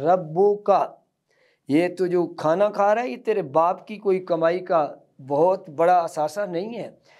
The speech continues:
तेरी माँ या तेरी दौलत का इसमें क्या कमाल है? रब उसको कहते हैं जो हर चीज़ को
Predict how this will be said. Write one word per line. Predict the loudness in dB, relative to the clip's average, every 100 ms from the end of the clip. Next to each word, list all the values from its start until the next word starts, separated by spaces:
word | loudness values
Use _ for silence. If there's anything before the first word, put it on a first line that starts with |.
| _ _
तेरी | 0 0
माँ | -2 2 2 4 2 0
या | -2 -2
तेरी | 2 0 0 -2
दौलत | 0 2 0
का | -2
इसमें | -4 -6 -4
क्या | -4
कमाल | -2 -2 -2 -2 -4
है? | -8 -2
रब | 0 2 0
उसको | 0 -2 -4 -4
कहते | 0 -2 -2 -4
हैं | -2 -2 -6 -12 -20 -20 _ -2
जो | 0
हर | 0 0 0 -2
चीज़ | -6 -6 -6 -4 -6 -4
को | 0 2